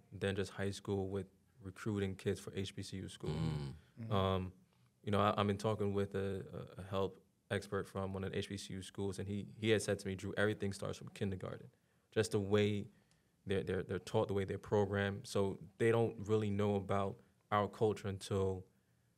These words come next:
Speaker 1: high school, right? And a prime example is a lady I spoke to when I told her I was bringing the game to New York was her son was in high school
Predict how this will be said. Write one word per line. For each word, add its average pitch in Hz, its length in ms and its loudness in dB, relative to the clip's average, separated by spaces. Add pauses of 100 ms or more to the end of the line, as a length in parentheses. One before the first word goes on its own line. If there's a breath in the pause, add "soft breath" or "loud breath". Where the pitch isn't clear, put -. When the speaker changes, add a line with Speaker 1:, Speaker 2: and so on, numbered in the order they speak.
(140)
Speaker 1:
high 107 240 6
school, 101 400 -2 (400)
right? 101 160 0
And 98 100 2
a 101 40 -4
prime 110 200 4
example 104 260 4
is 98 60 -2
a 98 60 0
lady 107 200 4
I 104 60 4
spoke 104 360 2
to 101 380 -2
when 101 120 2
I 98 80 4
told 123 180 2
her 113 40 6
I 110 40 6
was 98 60 2
bringing 98 200 0
the 95 80 -4
game 98 100 -2
to - 100 -10
New 98 80 -2
York 98 240 -4
was 98 260 -4
her 101 180 2
son 113 420 0
was 110 340 2
in 98 100 -4
high 95 160 0
school 95 400 -4